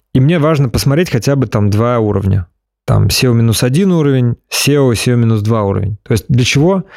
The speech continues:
Потому что мне важно найти талантов, мне важно найти звездочек таких. То есть, ну, не звездочек в смысле там то, что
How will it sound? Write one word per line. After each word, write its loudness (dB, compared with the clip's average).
Потому 2
что 2
мне 2
важно 0
найти 0
талантов, 0
мне 2
важно 2
найти -2
звездочек -2
таких. -2
То -2
есть, -2
ну, 2
не 2
звездочек 0
в -10
смысле 0
там 0
то, -4
что 0